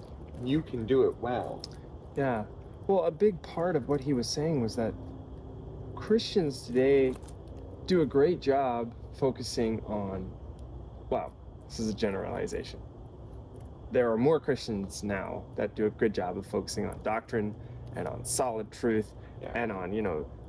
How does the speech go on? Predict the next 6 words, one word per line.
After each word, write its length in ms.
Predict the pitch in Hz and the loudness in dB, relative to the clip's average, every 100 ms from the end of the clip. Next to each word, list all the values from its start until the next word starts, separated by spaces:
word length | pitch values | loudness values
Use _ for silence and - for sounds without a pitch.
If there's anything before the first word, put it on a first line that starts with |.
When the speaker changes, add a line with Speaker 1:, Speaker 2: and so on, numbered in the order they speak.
| - - 87 | -14 -8 -2
Speaker 2:
uh, 200 | 92 - | -2 0
there's 240 | 123 113 | 0 2
no 160 | 127 135 | 4 6
moral, 480 | 127 127 113 110 104 - - - - 82 | 6 6 4 2 -2 -8 -16 -16 -6 0
uh, 200 | 98 110 | 0 2
relativity, 800 | 117 117 113 127 113 113 110 | 4 2 2 2 2 2 2